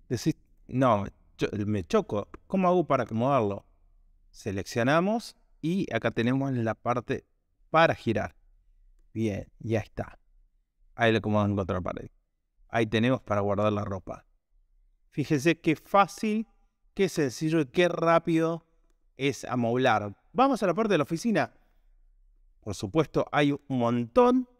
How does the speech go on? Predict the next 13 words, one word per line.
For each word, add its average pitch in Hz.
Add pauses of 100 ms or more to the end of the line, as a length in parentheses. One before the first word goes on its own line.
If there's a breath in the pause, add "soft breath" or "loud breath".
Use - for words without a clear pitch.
(300)
de 139
opciones 175
para 120
muebles 135
de 123
oficina. 110
Acá 98
volvemos 104
a 110
amueblar. 214 (1700)
Acá 127
tenemos 110
despacho. 180